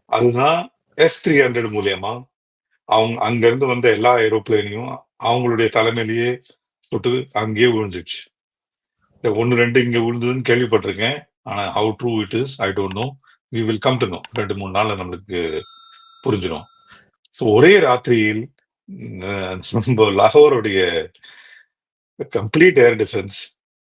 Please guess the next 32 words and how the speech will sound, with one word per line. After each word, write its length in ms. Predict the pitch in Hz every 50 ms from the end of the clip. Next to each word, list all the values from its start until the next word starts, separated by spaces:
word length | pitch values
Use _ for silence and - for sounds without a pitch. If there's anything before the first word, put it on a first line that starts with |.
| _ _ -
அ, 180 | 107 101 95
அதை 200 | 90 87 90 95
வந்து 280 | 92 92 92 92 104 107
நம்ம 220 | 101 95 95 90 92 90 90 85 82 80 80 78 78 78 -
யூஸ்லெஸ் 420 | - 107 120 123 107 107 107 -
ஆக்கிட்டோம். 400 | - 85 - - 80 76 - 80 - _ _ _ _ _ _
இன்னைக்கு 540 | - 127 143 165 175 170 135 - 160 160
நம்ம 220 | 156 139 120 110 113
கிட்ட, 460 | 113 113 107 135 131 139 147 165 - _ _ _ _ _ _ _ _ _ _ _ _ _ _ _ _ _ _ _ 113
அ, 340 | 110 110 107 101 98 98
கதவை 280 | - - 135 160 165 151
திறந்து 280 | 120 135 127 131 143 131
லாகூர் 300 | 117 104 110 120 127 117
வரைக்கும் 320 | 113 110 107 123 135 120
வாக், 220 | 107 104 110 104 - 95
வாக் 220 | 107 127 139 135 -
பண்ணிட்டு 260 | - 117 113 104 98
போலாம். 380 | - 113 104 101 95 - - -
அந்த 200 | - 101 95 95
மாதிரி 220 | 92 95 107 113 107
ஒரு 220 | 101 101 92 92 87
சூழ்நிலையில் 600 | - 117 110 101 95 95 90 87 87 87 85 82
இருக்கிறோம். 500 | 82 - 85 - - 101 95 - - - _ _ _ _ _ _ _ _ _ _ _ _ _ _ _ _ _ _ _ _ _ _ _ _ _
நம்ம 420 | - - 87 90 90 87 85 92
வாக் 80 | 98 -
பண்ணி 180 | - - 113
போக 360 | 104 - 117 113 127 127 120 113
மாட்டேன்றோம், 380 | 120 117 110 113 123 117 104
அது 100 | 95 101
வேற 200 | 98 98 107 113
விஷயம். 440 | 107 104 101 - - 113 117 127 123
ஏன்னா, 560 | 113 104 104 107 110 107 95 92 90 87 90